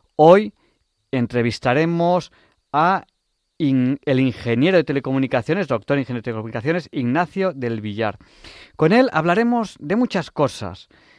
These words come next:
pero entre ellas de cómo son las comunicaciones en los viajes espaciales.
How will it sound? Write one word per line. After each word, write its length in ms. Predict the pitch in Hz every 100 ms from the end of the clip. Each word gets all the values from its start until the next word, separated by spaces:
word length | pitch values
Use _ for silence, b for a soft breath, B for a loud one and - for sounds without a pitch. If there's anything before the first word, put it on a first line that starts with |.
| b _
pero 200 | 127 117
entre 280 | 113 131 147
ellas 420 | 156 165 175 - _ -
de 400 | 127 139 151 - _ _ _ _ _ _ _ _ _
cómo 340 | - 190 185
son 400 | - 143 151 156 -
las 200 | 117 -
comunicaciones 1040 | 120 120 110 110 - 127 127 131 127 - _ _ _ _ -
en 160 | 117
los 140 | 110 98
viajes 360 | 120 117 113
espaciales. 800 | 110 - 90 - 98 87 95